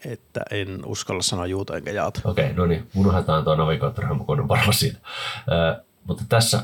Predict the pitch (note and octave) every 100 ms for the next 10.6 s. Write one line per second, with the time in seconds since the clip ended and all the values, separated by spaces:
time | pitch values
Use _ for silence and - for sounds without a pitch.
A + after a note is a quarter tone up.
0 | - A#2 A#2 F#2 E2+ F#2 F2 F2+ - B2
1 | G2 D#2 C#2+ D2 D2+ A#2+ D3+ C#3+ A#2+ _
2 | _ _ _ _ _ - F2 F2 D#2 C#2
3 | - F#2 D#2+ - - - B2 A#2+ - _
4 | _ _ - - - - - _ _ _
5 | _ _ _ _ _ F2+ A2+ A#2 C3 A#2
6 | G#2 G2 - G2 F#2+ F#2+ F2 - _ _
7 | G2+ G#2 G2+ F2+ E2 F#2+ F#2 D#2+ D2 -
8 | - _ _ - - - G#2 G2+ F2+ D#2
9 | A#2 - _ _ _ - - - _ _
10 | _ - - - E2